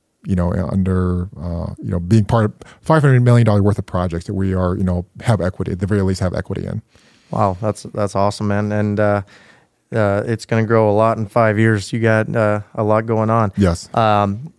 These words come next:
Speaker 2: my last question to you would be, what does unfollow the herd mean to you?
Speaker 1: Ah, I like that, man. I like that. So, uh, being from Alaska, you know, you see actually a lot of, uh, a lot of herd,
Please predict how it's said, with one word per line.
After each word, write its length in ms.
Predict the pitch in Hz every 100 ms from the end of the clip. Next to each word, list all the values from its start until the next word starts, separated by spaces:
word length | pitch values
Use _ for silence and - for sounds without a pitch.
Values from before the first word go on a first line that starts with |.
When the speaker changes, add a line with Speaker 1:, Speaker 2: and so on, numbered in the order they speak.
| _ _
Speaker 2:
my 260 | - 117 127
last 380 | 147 135 127 -
question 560 | - 131 127 - 117 101
to 140 | 113
you 320 | 110 156 147
would 240 | 110 107 104
be, 300 | 113 110 -
what 400 | 101 107 175 -
does 220 | 156 117
unfollow 680 | 113 110 - 123 131 156 170
the 140 | 147
herd 400 | 123 143 123 104
mean 260 | 110 110 101
to 120 | 110
you? 320 | 101 117 85 -
Speaker 1:
Ah, 240 | 107 98 -
I 100 | -
like 180 | 92 92
that, 120 | 85
man. 200 | 85 85
I 40 | 87
like 200 | 90 92
that. 240 | 92 - - _ _ _
So, 480 | - 143 127 117 113 - _ _ _ _ _ -
uh, 300 | 104 95 - - _ _
being 200 | 117 143
from 120 | 139 113
Alaska, 580 | 92 95 98 - - -
you 80 | 98
know, 140 | 87
you 100 | 92
see 480 | - - 101 98 101
actually 280 | 98 - 98
a 60 | 87
lot 260 | 90 98
of, 360 | 92 85 - -
uh, 260 | 85 87 80
a 60 | 95
lot 240 | 98 95
of 180 | 87 -
herd, 520 | - - 98 90 92